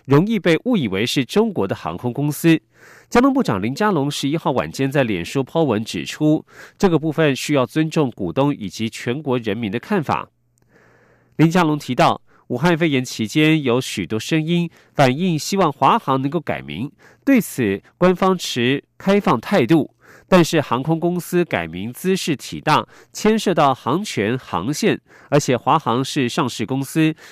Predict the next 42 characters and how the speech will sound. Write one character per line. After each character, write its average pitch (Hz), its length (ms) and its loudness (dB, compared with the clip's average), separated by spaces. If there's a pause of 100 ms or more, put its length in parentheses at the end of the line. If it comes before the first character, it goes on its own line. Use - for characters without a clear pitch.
需 - 140 -2
要 147 120 6
尊 160 220 -2
重 151 240 -2
股 92 200 -2
东 147 260 2
及 113 200 -6
全 123 320 -6
国 135 160 -2
人 117 160 -4
民 117 140 -8
的 123 80 -8
看 202 260 -4
法， 87 300 -4 (300)
也 127 200 6
期 147 220 -2
待 143 160 2
社 190 240 0
会 151 160 2
可 127 140 -4
以 101 100 -2
继 202 240 -4
续 - 300 -2
凝 92 240 -8
聚 117 180 -6
共 147 220 -6
识。 - 280 -2 (1040)
而 160 120 4
林 180 120 2
佳 214 120 2
龙 180 200 2
也 131 180 0
称 170 180 -4
赞 165 200 2
华 135 240 2
航 120 280 -2
是 127 280 -2
天 165 260 -2
空 165 200 -4
国 95 180 -6
家 135 180 -2
队， 151 240 2